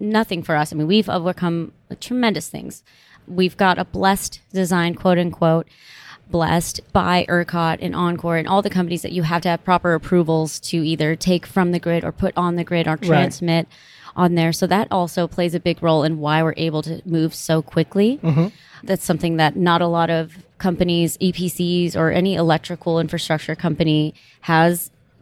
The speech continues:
Speaker 1: like we do. So I would say with confidence that not only can we make stuff happen fast, but we can make, we make sure that it's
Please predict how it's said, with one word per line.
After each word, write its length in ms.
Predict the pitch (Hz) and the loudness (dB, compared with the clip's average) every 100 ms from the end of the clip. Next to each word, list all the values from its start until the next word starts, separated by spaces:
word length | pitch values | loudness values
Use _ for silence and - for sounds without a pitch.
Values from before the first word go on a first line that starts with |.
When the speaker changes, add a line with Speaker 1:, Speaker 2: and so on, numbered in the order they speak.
| - 185 _ _ | -18 -18 _ _
Speaker 1:
like 200 | 175 160 - | -2 -2 0
we 160 | 170 | 0
do. 380 | 170 185 214 269 - _ - - _ | 2 2 2 0 -8 _ -20 -20 _
So 460 | - 175 160 156 - | -6 0 2 2 0
I 100 | 180 | 0
would 180 | 196 196 | 0 0
say 360 | - 180 170 - | 2 2 0 0
with 180 | 214 - | -2 -2
confidence 600 | 208 190 170 156 151 - | -6 -6 -4 -4 -6 -4
that 380 | 147 143 - - - - | -4 -4 -6 -14 -20 -12
not 300 | 185 185 196 | -2 2 4
only 180 | 247 220 | 4 2
can 140 | 196 | 2
we 120 | 185 | 4
make 240 | 185 175 - | 4 2 -2
stuff 320 | - - 175 | -8 -2 -2
happen 320 | 170 160 165 | 0 0 0
fast, 480 | 156 160 151 175 - | -2 0 0 0 -2
but 120 | 165 | -2
we 120 | 180 170 | 0 0
can 180 | 175 | 0
make, 180 | 175 170 - | 0 -2 0
we 160 | 190 | 0
make 200 | 208 185 | 2 0
sure 240 | - 175 170 | -2 0 0
that 140 | 160 | 0
it's 280 | 156 - | -2 -6